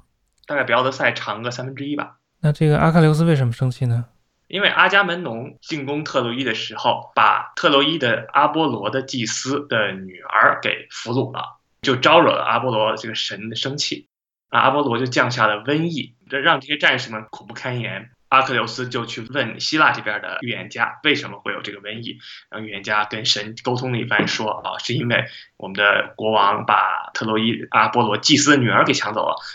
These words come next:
Speaker 1: 所以要想解脱这个瘟疫，必须得把他女儿还回去。那阿喀琉斯说好，就跟阿伽门农说。阿伽门农呢听了之后呢就说，嗯，我明明是正当掳来的战俘啊，为什么要让我还回去呢？如果我还回去的话，难道，呃，谁还能给我补偿一个吗？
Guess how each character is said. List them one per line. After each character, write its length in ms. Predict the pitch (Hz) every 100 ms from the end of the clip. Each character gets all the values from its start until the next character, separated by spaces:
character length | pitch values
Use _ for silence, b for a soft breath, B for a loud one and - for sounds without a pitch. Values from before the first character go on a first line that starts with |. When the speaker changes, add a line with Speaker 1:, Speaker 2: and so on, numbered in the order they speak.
| B
Speaker 1:
所 120 | 113
以 100 | 117
要 140 | 151 147
想 320 | 113 98 -
解 140 | - 104
脱 200 | 135 147
这 40 |
个 80 | 127
瘟 140 | 127
疫， 120 | 131
必 100 | 123
须 80 | 123
得 80 | 113
把 80 | -
他 80 | 113
女 100 | 110
儿 120 | 92
还 180 | - -
回 120 | -
去。 260 | 127 - - _ _
那 80 | -
阿 80 | 113
喀 120 | 117
琉 100 | 110
斯 120 | 117
说 120 | 117
好， 340 | 110 - - -
就 100 | -
跟 120 | 113 113
阿 100 | 110
伽 100 | 104
门 140 | 101
农 140 | 98 107
说。 360 | 113 104 - _ _ -
阿 120 | 123
伽 140 | 139
门 120 | 139 139
农 200 | 127 135
呢 100 | 131
听 180 | -
了 100 | 127
之 100 | 117
后 180 | 113 117
呢 80 | 107
就 140 | 107
说， 280 | - 113 107 135
嗯， 160 | 127 - B B B -
我 320 | 123 117 98
明 180 | 110 139
明 160 | 170
是 300 | 165 131 117
正 200 | - 147
当 320 | 123 123 123 120
掳 300 | 113 107 101
来 180 | 98
的 300 | 101 110 104
战 260 | - 123 -
俘 260 | - - 98
啊， 140 | 104 - -
为 140 | 135
什 100 | 123
么 60 | 110
要 120 | 120 110
让 200 | 110 107
我 80 |
还 240 | - - 113
回 100 | 110
去 140 | -
呢？ 140 | 101 -
如 120 | 120
果 160 | 139 139
我 40 |
还 200 | - 104
回 80 | 123
去 100 | 127
的 80 | 117
话， 160 | 113 104
难 220 | 107 113
道， 400 | 120 110 - - -
呃， 80 | 113
谁 200 | - 113
还 100 | 117
能 120 | 117
给 60 | 117
我 100 | 117
补 120 | 113
偿 260 | - -
一 80 | 117
个 120 | -
吗？ 140 | 95